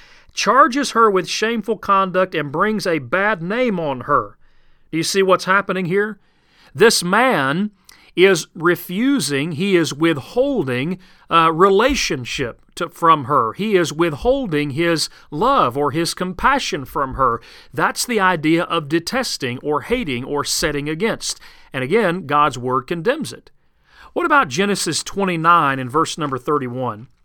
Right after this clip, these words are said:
Look at Genesis twenty-nine and verse thirty-one. We have the idea of hatred found again in this passage. Genesis twenty-nine thirty-one, here is what the Bible says.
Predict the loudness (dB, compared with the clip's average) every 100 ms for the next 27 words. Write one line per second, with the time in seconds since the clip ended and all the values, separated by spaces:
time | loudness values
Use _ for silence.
0 | _ -6 -6 -2 -2 0 -4 -8 -6 -4
1 | -2 0 2 2 -2 -2 -2 -2 -2 -2
2 | -2 -2 -2 -2 -8 -20 -12 -4 0 0
3 | -2 -4 0 2 2 2 0 0 -6 -2
4 | -2 -2 2 2 2 -2 -4 -2 -2 0
5 | -2 -2 -2 -2 -2 -6 -6 -8 -14 _
6 | _ _ _ _ 2 2 2 -2 -4 -4
7 | -4 0 2 0 0 0 0 -2 -2 -2
8 | -2 -6 _ _ _ _ -6 -2 0 0
9 | 0 0 0 -4 -8 -12 -4 0 0 -2
10 | -4 -2 -2 -2 -6 -4 -4 -6 -12 -18